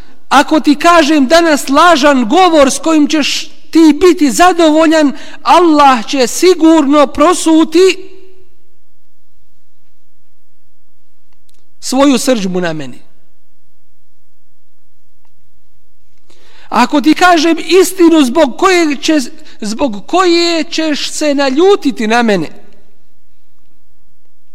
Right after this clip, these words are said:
ja se nadam izlazu od Allaha.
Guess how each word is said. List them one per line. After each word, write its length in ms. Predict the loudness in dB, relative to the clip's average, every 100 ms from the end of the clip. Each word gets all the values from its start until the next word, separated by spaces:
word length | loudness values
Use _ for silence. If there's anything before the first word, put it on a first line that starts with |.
| -10 -10 -10 -10 -10 -10 -8
ja 420 | 0 2 2 0
se 320 | 0 0 0 -6 -10 -12 -10 -10 -10 -10 -10 -8
nadam 800 | -2 0 0 0 0 0 -4 -8 -10 -12 -12 -10
izlazu 680 | -8 -6 -4 -4 -4 -6 -6 -8 -10 -10 -6
od 140 | -4 -2
Allaha. 680 | -2 -2 -2 -4 -6 -10